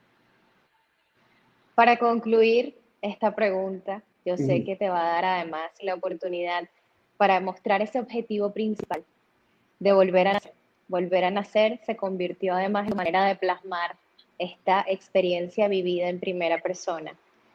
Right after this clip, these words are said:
Speaker 1: de manera protagónica, pero también humana, desde la que muestras tu vulnerabilidad y como bien lo dijiste, te ha tocado volver a atravesar momentos quizás muy difíciles.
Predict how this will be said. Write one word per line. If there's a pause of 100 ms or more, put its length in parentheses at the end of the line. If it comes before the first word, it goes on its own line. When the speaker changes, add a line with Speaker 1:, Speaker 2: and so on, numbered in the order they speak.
(160)
Speaker 1:
de
manera
protagónica, (100)
pero
también
humana, (160)
desde
la
que
muestras (100)
tu
vulnerabilidad (340)
y
como
bien
lo
dijiste,
te
ha
tocado
volver
a
atravesar
momentos
quizás
muy
difíciles.